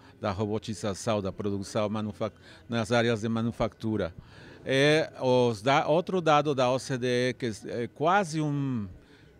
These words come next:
trinta e oito ou até quarenta e um por cento dos empregos no promédio dos países da O C D E vai ser, é, impactado, não transformado. Eu, eu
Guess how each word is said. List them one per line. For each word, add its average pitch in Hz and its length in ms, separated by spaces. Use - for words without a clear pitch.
trinta 170 640
e 143 80
oito 143 420
ou 123 640
até 120 340
quarenta 139 520
e 139 100
um 143 100
por 127 280
cento 131 420
dos 123 240
empregos 147 840
no 131 160
promédio 123 600
dos 104 180
países 101 420
da 101 140
O 98 100
C 95 200
D 92 80
E 117 320
vai 123 280
ser, 143 840
é, 107 720
impactado, 131 800
não 151 160
transformado. 139 880
Eu, 175 260
eu 165 120